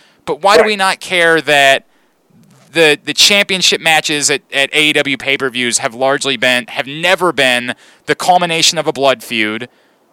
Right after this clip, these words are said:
Speaker 1: have been something that was building for months, and have more regularly been something that was thrown together in a couple of weeks that didn't really make a whole lot of sense,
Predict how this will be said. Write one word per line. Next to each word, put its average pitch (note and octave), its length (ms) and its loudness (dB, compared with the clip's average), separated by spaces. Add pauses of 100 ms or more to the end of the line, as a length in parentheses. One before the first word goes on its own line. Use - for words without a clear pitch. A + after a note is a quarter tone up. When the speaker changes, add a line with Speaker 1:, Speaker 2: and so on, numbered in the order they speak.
Speaker 1:
have D3 200 0
been D3+ 160 0
something F3 440 0
that E3 100 -4
was D3+ 120 -8
building D#3+ 360 0
for C#3+ 140 -10
months, C3+ 360 -2
and C#3+ 120 0
have C#3 200 0
more E3 160 -4
regularly D#3 420 -2
been C#3+ 200 -4
something D3 400 -2
that C#3+ 120 -4
was C#3 120 -6
thrown D3 260 -6
together B2+ 380 -2
in B2+ 80 -2
a B2 40 -4
couple C3 280 -2
of A#2+ 100 -4
weeks C3 280 -4
that B2 200 -2 (380)
didn't D4+ 320 -4
really A#3+ 240 2
make G#3+ 200 0
a F#3+ 80 4
whole F#3+ 160 2
lot F3 200 4
of E3+ 60 -2
sense, - 640 0